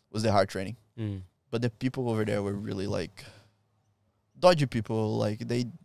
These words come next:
Speaker 1: they were very, like, not, not nice human beings in general.
Speaker 2: Was
Speaker 1: Like
Speaker 2: there a lot of gangs there?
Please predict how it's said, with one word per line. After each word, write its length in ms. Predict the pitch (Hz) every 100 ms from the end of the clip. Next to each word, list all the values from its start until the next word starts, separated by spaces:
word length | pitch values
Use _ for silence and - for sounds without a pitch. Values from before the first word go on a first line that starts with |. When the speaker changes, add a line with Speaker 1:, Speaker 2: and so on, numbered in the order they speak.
| -
Speaker 1:
they 140 | 123
were 160 | 123 123
very, 280 | 110 104
like, 220 | 104 101 117
not, 360 | 117 117 104
not 280 | 107 117 110 107
nice 580 | 95 107 - - - - _ _ _ _ -
human 280 | 104 101 101
beings 280 | 101 101
in 120 | 104 104
general. 320 | 98 95 123 - _ _ - _
Speaker 2:
Was 40 | -
Speaker 1:
Like 40 |
Speaker 2:
there 80 | 147
a 40 | 151
lot 120 | 185
of 80 | 117
gangs 240 | 95 113
there? 140 | 165